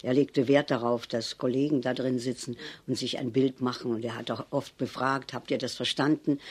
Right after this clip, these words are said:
Ist das klar oder muss man noch ändern?" Er hat ja immer noch geändert. Er hat noch nach der Premiere geändert und so. Also ganz, ganz lebendig Theater gemacht. Es war für mich ein ganz, ganz große Begegnung. Die, meine, mein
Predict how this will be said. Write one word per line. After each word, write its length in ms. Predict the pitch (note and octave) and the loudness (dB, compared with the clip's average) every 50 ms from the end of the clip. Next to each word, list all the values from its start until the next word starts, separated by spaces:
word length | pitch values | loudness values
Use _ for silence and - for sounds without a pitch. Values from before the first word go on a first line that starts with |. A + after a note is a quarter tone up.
| - - - | -16 -8 -6
Ist 180 | - A#2+ - - | -6 -4 -2 -2
das 160 | C3+ B2 - | -2 -2 -2
klar 480 | - - C#3+ C#3+ D3+ D3+ D#3+ D#3 D3+ | 2 4 6 6 6 6 6 4 4
oder 200 | B2+ B2 A#2+ A#2+ A#2+ | 2 2 0 0 0
muss 220 | B2 B2+ B2 - | 0 -2 0 0
man 140 | A#2+ A#2+ A#2+ | 0 2 2
noch 140 | B2 C3 - | 2 0 0
ändern?" 380 | - D#3 D3 D#3 D#3 D3+ C#3+ | 4 8 10 10 10 10 8
Er 100 | D3+ D3 | 8 6
hat 120 | D3 D3+ - | 6 6 6
ja 80 | E3 | 6
immer 180 | F3+ A3 G3 F3+ | 8 10 10 10
noch 160 | D#3+ D3 - | 10 8 6
geändert. 520 | - - - G3 F3 C#3+ A#2 G2 G#2+ - - - - - - | 4 8 10 12 12 12 10 6 0 -4 -8 -10 -12 -2 4
Er 120 | C#3+ D3+ | 6 6
hat 120 | D#3+ D#3 | 8 8
noch 120 | - D#3 D3 | 8 8 12
nach 220 | E3+ F#3+ A3 G#3 | 12 12 12 12
der 100 | - - | 10 6
Premiere 480 | C#3 - - C#3+ C3 B2+ D3 C#3+ B2+ C3 | 6 6 6 6 6 6 6 4 4 2
geändert 540 | A#2 C3 B2 - C3 B2 A2+ G#2+ G2 - - | 0 0 0 0 0 0 0 -2 -4 -8 -10
und 100 | A2+ - | -12 -8
so. 140 | - A2 | -8 -8
Also 300 | - - G#2 G2+ G#2+ A2 - - - - - - - - - - - - | -8 -10 -12 -12 -14 -14 -16 -18 -20 -20 -18 -18 -18 -18 -20 -18 -6 0
ganz, 280 | - D#3 D#3 D3 - - | 4 6 6 6 6 4
ganz 260 | D#3+ F3+ F3 E3 - | 4 4 4 6 6
lebendig 540 | D#3+ D3 B2+ E3 E3+ F#3 E3+ B2 B2 - - | 4 8 10 10 10 10 10 6 4 0 -2
Theater 380 | - C#3 A2+ A2 G#2+ - A2 G#2+ | -6 -6 -6 -6 -10 -10 -10 -10
gemacht. 500 | A2+ G#2+ F#2+ E2+ - - - - - - - | -10 -12 -12 -12 -12 -14 -14 -14 -16 -18 -18
Es 100 | - - | -6 0
war 200 | D#3 D3 C#3+ C3 | 2 2 4 2
für 120 | - - B2+ | 2 0 0
mich 240 | B2+ C#3 C3+ - | 0 0 -2 -2
ein 140 | A#2+ A#2+ A#2+ - - - - - - | -4 -6 -6 -8 -10 -12 -14 -14 -10
ganz, 300 | - - D#3+ E3 C#3+ - | -4 0 2 2 6 8
ganz 420 | - F3 E3+ D#3+ C3+ - - - - _ - | 10 10 10 10 8 4 -2 -6 -8 _ 10
große 420 | C#3 D#3+ F#3+ A3 A3 F#3 - D3+ | 12 12 12 12 12 12 12 8
Begegnung. 580 | C3 D3+ A#2 - A#2+ A2+ G#2+ - - A#2 A#2+ B2+ | 2 2 2 2 0 -2 -2 -6 -6 -6 -2 0
Die, 140 | C#3 E3 - | -2 0 2
meine, 280 | - F3 E3+ E3+ E3+ D#3+ - - - - - _ | 4 6 8 8 6 6 2 -4 -14 -20 -4 _
mein 400 | - D#3+ D#3+ D3+ D#3 D3+ - | 4 6 8 8 8 8 4